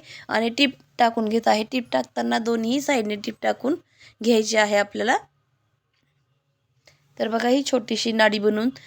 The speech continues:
घेतलेली आहे आणि इथे या पद्धतीने नाडी लावून घ्यायची आणि एकदम कडेला चिटकून, म्हणजे बोच्या चिटकून आपल्याला इथे टीप टाकून घ्यायची आहे.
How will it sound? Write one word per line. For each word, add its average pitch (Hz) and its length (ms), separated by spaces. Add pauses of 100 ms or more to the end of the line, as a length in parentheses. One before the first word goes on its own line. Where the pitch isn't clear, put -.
(220)
घेतलेली 240 520
आहे 220 300 (320)
आणि 226 260
इथे 247 300
या 254 200
पद्धतीने 220 600
नाडी 214 340
लावून 202 260
घ्यायची 214 420 (360)
आणि 240 180 (120)
एकदम 240 420
कडेला 254 420 (520)
चिटकून, 277 400 (260)
म्हणजे 240 240
बोच्या 240 380
चिटकून 269 420
आपल्याला 233 360
इथे 220 120
टीप 233 280
टाकून 214 360
घ्यायची 208 360
आहे. 202 300